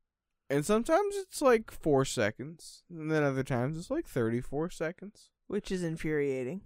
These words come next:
Speaker 1: W-, well, it's just infuriating because you have to stay in, like,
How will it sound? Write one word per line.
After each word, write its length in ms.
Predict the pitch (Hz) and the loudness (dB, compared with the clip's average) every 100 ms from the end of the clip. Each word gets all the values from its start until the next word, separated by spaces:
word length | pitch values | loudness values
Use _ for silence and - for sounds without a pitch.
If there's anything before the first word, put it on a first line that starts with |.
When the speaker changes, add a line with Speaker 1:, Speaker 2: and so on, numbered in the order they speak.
| - | -8
Speaker 1:
W-, 340 | 254 269 214 | -2 2 4
well, 300 | 226 226 214 | 8 12 12
it's 240 | 202 226 - | 8 4 2
just 200 | 262 - | 0 2
infuriating 580 | 240 254 262 269 262 | 2 2 2 4 2
because 260 | 233 208 190 | 2 2 2
you 100 | 185 | 4
have 260 | 180 175 175 | 6 6 4
to 100 | 160 | -2
stay 440 | - - 165 160 | 0 6 6 6
in, 600 | 135 143 147 147 135 131 | 2 2 2 0 -4 -2
like, 380 | 139 135 113 | 2 2 2